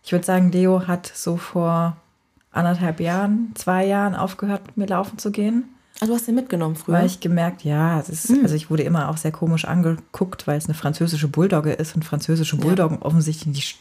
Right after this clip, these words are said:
Speaker 1: joggen. Mir war aber mal immer wichtig, dass der
Speaker 2: Bewegung
Speaker 1: fit
Speaker 2: hat.
Speaker 1: ist, ne? Weil gerade wenn man Atemthemen hat, dann muss man auch gute Herz-Kreislauf. So.
Speaker 2: <laughs> Wahrscheinlich ist ein armer Hund falsch gelaufen.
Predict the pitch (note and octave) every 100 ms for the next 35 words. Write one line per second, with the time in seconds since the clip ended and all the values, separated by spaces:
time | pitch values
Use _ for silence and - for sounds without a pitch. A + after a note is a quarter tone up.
0 | - E3 G3 E3+ A#3+ - - - - E3
1 | D3 D3+ C#3+ D3+ C#3+ B2+ C#3+ D#3 - -
2 | - - C3 B2+ - _ _ _ D#3+ D#3+
3 | F#3 G3 D#3+ E3 D#3+ - E3 D3+ F3+ G#3
4 | C#3+ D3+ D3+ C#3 D3+ D3+ D3+ D3+ D3+ D3+
5 | - _ _ - D3+ D#3+ D#3 D#3 D#3+ D3+
6 | D3+ E3 D#3+ - D3 D3+ D#3 D3+ C#3 D#3
7 | - G#3+ G#3 G#3 A#3+ B3 - B3+ D4+ -
8 | D#3+ C3+ - - - - - - - -
9 | - - - - C4 C4 C4+ G#3+ G3 -
10 | - F#3+ G#3 G#3+ G#3 F#3+ - G#3 G3 F3+
11 | A3 - - F#3 - F3 D#3+ E3 E3 C#3